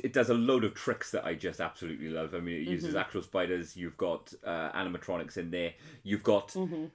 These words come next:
Speaker 1: kind of large-scale puppets zoomed right in, you've
Speaker 2: Mm.
Speaker 1: got tricks of perspective in there, spider P O V, um,
Speaker 2: Yeah,
Speaker 1: you
Speaker 2: I mean, it makes me itchy watching that movie. I,
Speaker 1: Hundred percent.
Speaker 2: both my mom and I at various points kept, like,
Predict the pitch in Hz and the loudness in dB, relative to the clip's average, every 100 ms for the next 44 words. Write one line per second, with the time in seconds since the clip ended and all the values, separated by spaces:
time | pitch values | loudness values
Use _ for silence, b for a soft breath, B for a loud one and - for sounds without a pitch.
0 | _ - 131 107 90 - 113 113 120 120 | _ -4 2 2 0 -4 2 4 8 6
1 | 113 - - - 127 113 107 - - - | 4 -4 -6 2 6 6 4 2 -4 -4
2 | - - - 95 110 107 98 101 104 104 | -8 -12 -10 0 2 2 2 2 2 4
3 | 104 101 185 180 156 - - 113 - 110 | 4 6 4 4 2 0 0 0 0 -4
4 | 107 - - 104 - 101 98 98 98 101 | -6 -4 0 0 0 0 0 0 2 0
5 | - - 113 98 101 - 120 104 98 - | -2 0 4 6 4 2 4 4 4 0
6 | 101 98 101 98 b b b b 92 92 | -4 -2 -4 -6 b b b b -2 -2
7 | 90 90 90 190 160 135 233 233 240 233 | -2 -4 -4 -2 -2 4 4 6 6 6
8 | 302 - 349 - - 247 - 175 156 160 | 6 4 2 2 2 2 2 -2 0 0
9 | 170 175 160 139 165 160 139 117 - 156 | 0 0 0 0 0 0 -2 -2 -2 2
10 | 147 110 - - 190 190 175 156 151 151 | 2 2 0 2 2 4 2 2 0 2
11 | 147 139 165 156 151 - 165 151 - 143 | 2 2 2 2 0 -2 -4 -6 0 0
12 | - 156 131 | 2 0 -2